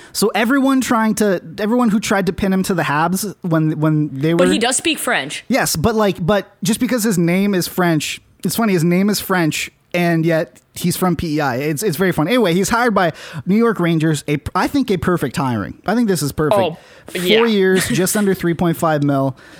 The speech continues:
Speaker 1: You know, it, it, it's gonna be cra-, it, it's fantastic. It's, you know, I, I, I judge every coach as, is he making less than Mike Babcock did with the Leafs? Then yeah, that's a good deal.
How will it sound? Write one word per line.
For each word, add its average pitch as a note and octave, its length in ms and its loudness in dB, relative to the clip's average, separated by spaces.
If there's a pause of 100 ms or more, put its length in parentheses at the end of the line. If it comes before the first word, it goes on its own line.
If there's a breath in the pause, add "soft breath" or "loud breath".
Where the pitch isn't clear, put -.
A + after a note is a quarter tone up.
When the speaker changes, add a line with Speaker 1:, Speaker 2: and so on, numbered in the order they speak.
(100)
Speaker 1:
You D#3 100 -2
know, C#3+ 240 2
it, C3+ 100 -2 (220)
it, D#3 180 -6
it's D3+ 160 -4
gonna F#3+ 180 -2
be F#3+ 120 -2
cra-, D#3+ 240 0
it, D#3 280 -4 (460)
it's - 180 -16
fantastic. D#3 800 -2
It's, C3 460 -4
you D3+ 120 -2
know, E3 100 2
I, F#3 180 0
I, G3+ 200 0
I G3+ 160 -2
judge G#3 360 -2
every E3 380 -2
coach D3+ 380 -2
as, C#3 280 -2
is D3+ 120 -2
he F3+ 80 0
making G3 300 0
less F3+ 180 -2
than E3 120 0
Mike C#3 240 0
Babcock C#3 460 -2
did D3+ 140 0
with C#3 120 -4
the B2+ 80 -2
Leafs? C3 420 -4 (100)
Then D3 120 0
yeah, C3+ 160 0
that's A#2+ 180 -4
a C3+ 40 -4
good A#2+ 180 -4
deal. A2 260 -4